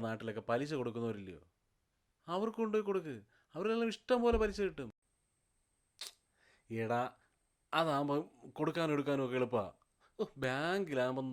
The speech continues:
നൂറിടത്ത് ഒപ്പിടണം. ആ പേപ്പർ, ഈ പേപ്പർ, എന്തൊരു പാടാ. എടാ, ഞാൻ എൻ്റെ പൈസ എല്ലാം ആ ബ്ലേഡ് ശാരദയ്ക്ക് കൊടുത്തേക്കില്ലയോ.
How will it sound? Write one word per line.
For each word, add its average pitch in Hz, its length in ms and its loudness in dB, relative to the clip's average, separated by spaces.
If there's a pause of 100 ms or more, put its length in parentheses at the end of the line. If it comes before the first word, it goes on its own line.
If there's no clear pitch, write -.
നൂറിടത്ത് 160 800 2
ഒപ്പിടണം. 117 420 -2 (560)
ആ 147 40 0 (120)
പേപ്പർ, 127 280 0 (220)
ഈ 160 140 0
പേപ്പർ, 120 240 -2 (180)
എന്തൊരു 143 320 -4
പാടാ. 120 320 -6 (1400)
എടാ, 160 140 0 (100)
ഞാൻ 151 160 -2 (100)
എൻ്റെ 175 180 -2 (340)
പൈസ 156 180 -2 (120)
എല്ലാം 190 200 0
ആ 190 100 -2
ബ്ലേഡ് 185 280 0
ശാരദയ്ക്ക് 202 340 0
കൊടുത്തേക്കില്ലയോ. 180 580 -2